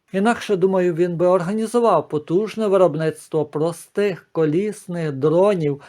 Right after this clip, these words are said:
винайдених українськими конструкторами, які можна зробити навіть у приватному гаражі. Адже ці дрони нам необхідні у величезній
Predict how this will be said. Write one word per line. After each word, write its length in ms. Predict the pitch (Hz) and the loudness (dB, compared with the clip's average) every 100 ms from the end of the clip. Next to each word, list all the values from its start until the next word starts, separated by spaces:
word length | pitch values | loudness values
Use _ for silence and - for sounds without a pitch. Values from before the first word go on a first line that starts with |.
| - _ | -20 _
винайдених 840 | 151 180 226 226 220 208 214 202 190 | 0 2 2 2 0 0 -2 -4 -6
українськими 1080 | 170 165 147 143 139 185 185 - 170 160 | -4 0 0 0 -2 -6 -8 -8 -8 -6
конструкторами, 1120 | 151 151 139 - - 160 170 - 143 135 135 143 | -6 -8 -8 -10 -6 -4 -6 -6 -6 -6 -6 -6
які 300 | 147 185 185 | -4 -2 -2
можна 460 | 190 196 180 185 | -2 -6 -6 -6
зробити 500 | 165 175 156 175 175 | 0 0 0 -2 -2
навіть 560 | 151 147 175 202 208 _ _ _ | -4 -2 0 -2 -4 _ _ _
у 120 | 160 147 | -8 -6
приватному 800 | 143 139 135 147 165 170 160 147 | -4 -4 -2 -2 -2 -4 -6 -4
гаражі. 800 | 143 151 151 123 139 151 131 _ - _ _ - | -4 -2 -2 -4 -4 -2 -4 _ -20 _ _ -4
Адже 340 | 170 165 170 | -2 0 -2
ці 240 | 214 - 240 | -4 -4 -4
дрони 420 | 196 220 226 220 | 0 0 0 0
нам 240 | 208 208 | -2 -2
необхідні 840 | 208 214 214 - - 208 220 190 202 | 0 0 -2 -8 -10 -6 -6 -4 -2
у 100 | 175 | 0
величезній 960 | 170 170 165 - 180 202 196 208 202 | 2 0 -2 -2 -2 0 -2 -4 -4